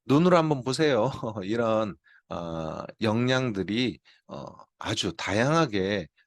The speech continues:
논문을 작성하는 데 필요한 역량들이 이렇게 다양하게 존재한다는 것을 여러분들은 알고 계셔야 되고, 그 중에서 어떤 역량은 여러분들이 이미, 어,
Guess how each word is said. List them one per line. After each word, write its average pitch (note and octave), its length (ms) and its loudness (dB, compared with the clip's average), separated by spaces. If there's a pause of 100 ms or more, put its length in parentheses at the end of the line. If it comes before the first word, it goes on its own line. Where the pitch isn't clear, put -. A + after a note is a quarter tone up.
논문을 B2 540 -2
작성하는 A2 500 -2
데 G#2 120 0
필요한 G#2+ 360 0
역량들이 G2+ 760 0 (340)
이렇게 G2 320 -6
다양하게 A#2 640 0
존재한다는 F#2 760 -4
것을 F#2+ 440 -4 (280)
여러분들은 F#2 720 -2 (200)
알고 G2+ 340 0
계셔야 G2 400 -2
되고, G#2+ 480 0 (440)
그 E3 180 4
중에서 D#3 720 0
어떤 F3 640 -2
역량은 A2+ 720 0 (140)
여러분들이 F#2 760 -2 (260)
이미, G#2+ 600 -2 (300)
어, E2 420 -4